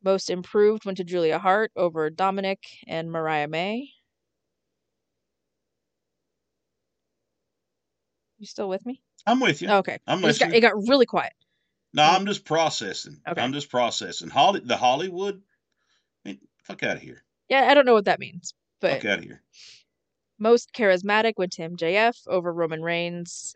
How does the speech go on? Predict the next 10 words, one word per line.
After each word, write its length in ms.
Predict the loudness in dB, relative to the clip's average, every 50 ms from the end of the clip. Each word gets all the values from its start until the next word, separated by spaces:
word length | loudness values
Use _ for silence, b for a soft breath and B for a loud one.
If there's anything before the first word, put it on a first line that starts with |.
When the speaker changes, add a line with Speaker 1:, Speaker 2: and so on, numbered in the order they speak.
| _ -8
Speaker 1:
and 460 | -6 -6 -6 -6 -8 -10 -12 -12 -14 _
Kento 680 | -10 -10 -10 -8 -4 -2 -2 0 0 -2 -2 -4 -8 -10 -14 -12
Miyahara. 480 | -8 -6 -6 -6 -4 -4 -4 -4 -4 -4
Am 880 | -6 _ _ _ _ _ _ _ _ _ _ _ _ _ _ 2 4
I 80 | 6 6
saying 120 | 6 6 4
that 80 | 4
right? 100 | 2 0
Speaker 2:
Um, 180 | -2 -6 -8 -12 _ _ _ _ _ _ _ _ _ _ _ _ _ _ _ _ _ _ _ _ _ -14
Roman? 520 | -8 -6 -4 -4 -4 -4 -6 -6 -10 -16